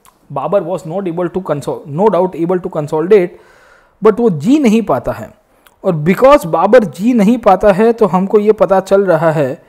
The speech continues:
we come to know about this point, we will see that एक ऐसी सिचुएशन क्रिएट हुई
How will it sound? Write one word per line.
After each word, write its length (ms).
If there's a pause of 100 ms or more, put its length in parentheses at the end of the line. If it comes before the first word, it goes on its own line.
(600)
we 140
come 240
to 100
know 280
about 220
this 280
point, 300 (580)
we 140
will 100
see 300
that 380 (1000)
एक 160
ऐसी 360
सिचुएशन 640
क्रिएट 340
हुई 320